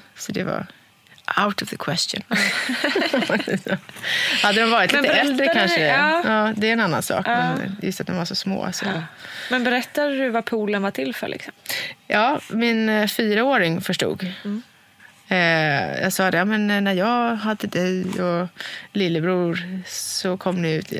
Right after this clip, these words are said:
Speaker 1: Alltså, det, då satte mamma i vatten och
Speaker 2: Ja.
Speaker 1: det är mycket skönare för ni tycker om att simma. Alltså, du vet, så jag
Speaker 2: Ja.
Speaker 1: hittar på såna
Speaker 2: Ja.
Speaker 1: grejer, liksom. Och, "Jaha, okej. Så nu ska din nästa lillebror också få komma ut och simma <laughs> i den här poolen."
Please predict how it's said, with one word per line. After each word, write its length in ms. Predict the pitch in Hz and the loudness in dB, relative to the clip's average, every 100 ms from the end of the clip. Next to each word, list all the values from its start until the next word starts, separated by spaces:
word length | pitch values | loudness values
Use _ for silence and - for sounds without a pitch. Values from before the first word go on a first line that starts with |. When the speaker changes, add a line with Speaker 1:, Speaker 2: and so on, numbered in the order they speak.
| - | -2
Speaker 1:
Alltså, 160 | 185 | -2
det, 200 | 180 170 | 0 -2
då 120 | 156 196 | 0 0
satte 260 | 196 190 | 0 0
mamma 220 | 170 165 | -2 -2
i 40 | 147 | -2
vatten 520 | 123 - - 107 110 | -4 -6 -6 -4 -2
och 120 | 113 | -2
Speaker 2:
Ja. 220 | 107 202 214 - | -2 -4 -6 -10
Speaker 1:
det 120 | - | -4
är 40 | 190 | -2
mycket 200 | 180 185 | -2 -2
skönare 400 | 170 143 139 143 | 0 0 0 -2
för 100 | 147 | -2
ni 100 | 143 | -4
tycker 200 | - 123 | -4 -4
om 80 | 123 | -4
att 60 | |
simma. 400 | - 123 151 151 | -2 -4 -2 -2
Alltså, 220 | - - | -2 0
du 40 | 156 | -2
vet, 100 | - | -2
så 60 | 160 | 0
jag 100 | 185 | 2
Speaker 2:
Ja. 140 | 202 | 2
Speaker 1:
hittar 180 | 190 165 | 2 0
på 180 | 175 170 | 0 0
såna 220 | 160 202 | 2 2
Speaker 2:
Ja. 60 | 202 | 2
Speaker 1:
grejer, 180 | 76 | 0
liksom. 260 | 110 175 139 | -2 -2 -2
Och, 80 | 120 113 | 0 0
"Jaha, 400 | 180 165 220 180 | 0 0 0 -2
okej. 340 | - - 185 - - 277 254 196 | -2 -2 -2 -2 -2 0 0 -2
Så 140 | 226 | 0
nu 100 | 214 | 0
ska 140 | - | 0
din 260 | 220 190 185 - - - - | 0 0 -2 -6 -16 -14 -2
nästa 360 | 202 190 - 240 | 0 0 2 2
lillebror 420 | 226 165 160 233 | 4 2 2 2
också 280 | - - 294 | 0 -2 0
få 120 | 269 | 0
komma 280 | 220 196 151 | 0 2 0
ut 220 | 147 - | 0 -2
och 80 | 170 | -2
simma 220 | 151 214 | 0 2
<laughs> 560 | - 523 554 480 294 | 0 0 -2 0 2
i 40 | 269 | 2
den 80 | 269 | 2
här 200 | 294 - | 2 2
poolen." 480 | - - 202 - | 2 -2 -2 -2